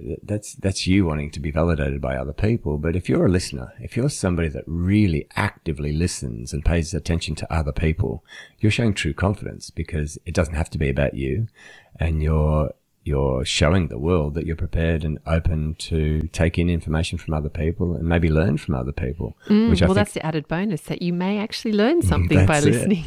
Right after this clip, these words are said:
Speaker 1: That's it. And then you become a, a, like, a truly confident person
Speaker 2: Mm.
Speaker 1: rather than somebody who's always trying to push their ideas onto other people or not, or not really open to, to listening. I, it actually reminds me of a, of a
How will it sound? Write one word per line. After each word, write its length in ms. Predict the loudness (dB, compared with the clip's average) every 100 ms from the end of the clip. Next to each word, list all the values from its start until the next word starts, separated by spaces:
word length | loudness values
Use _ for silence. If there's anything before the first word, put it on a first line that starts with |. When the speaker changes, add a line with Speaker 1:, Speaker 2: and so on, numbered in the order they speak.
| 0
Speaker 1:
That's 260 | 2 2 0
it. 220 | -2 -2 -8 -20 -20 -4
And 100 | 2
then 160 | 2 2
you 80 |
become 400 | 0 0 0 0
a, 160 | 0 -2 -4
a, 140 | -6 -6
like, 260 | -6 -6 -6
a 60 |
truly 420 | -6 0 2 2 0
confident 460 | -4 -6 -6 -8
person 500 | -2 0 0 -6 -8 -2 4
Speaker 2:
Mm. 340 | 6 4 2
Speaker 1:
rather 300 | 4 2 2
than 220 | -2 -2
somebody 320 | 0 0 2 0
who's 140 | 0
always 320 | 2 4 4
trying 320 | 2 0 2 0
to 240 | 0 0 -4 -18 -16 -14 -14 -18 _ _
push 500 | 2 4 2 -4 -6 -8
their 280 | -2 -2 -2
ideas 440 | -4 -4 -4 -4
onto 200 | -4 -2
other 200 | -2 -2
people 400 | 0 -2 0 0
or 260 | 0 -2 -4
not, 280 | -2 -2 -2 -4
or 120 | -2
not 200 | -2 -2
really 440 | -2 0 0 -2
open 320 | -2 0 -2
to, 560 | -4 -2 0 0 -4 -6 -12
to 420 | -8 -4 -4 -2
listening. 440 | 0 0 0 -2 0
I, 100 | 0 0
it 200 | 2 4
actually 300 | 4 2 0
reminds 300 | 0 0 -2
me 100 | -4
of 100 | -4
a, 120 | -6
of 240 | -6 -8
a 240 | -8 -8